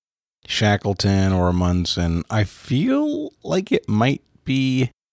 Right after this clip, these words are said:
Hillary. And I know he's, I know he's the mountain climber, but it's, I feel like it's either Hillary or Shackleton.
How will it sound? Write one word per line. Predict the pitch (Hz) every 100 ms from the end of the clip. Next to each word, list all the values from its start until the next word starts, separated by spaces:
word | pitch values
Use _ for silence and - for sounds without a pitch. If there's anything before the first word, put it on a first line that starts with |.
| _ _ _ _ _
Hillary. | - 110 95 82 80 73 78 - - - _ _ _
And | 104
I | 98
know | 98 101 113
he's, | 113 127 131 135 - - _ _ _ _ _ _ _ _
I | -
know | 95 104
he's | 110 120
the | 120
mountain | 135 135 98 104
climber, | - 95 90 87 87 110 135 - _ _ _ _ _ _ _ _ _ _
but | - 98 92 - - - - _ _ _ _ _ _ _ _ _ _ _ _ -
it's, | 113 -
I | 107
feel | - 131
like | 135
it's | 120
either | 120 104
Hillary | 101 98 90
or | 87
Shackleton. | - 82 104 - -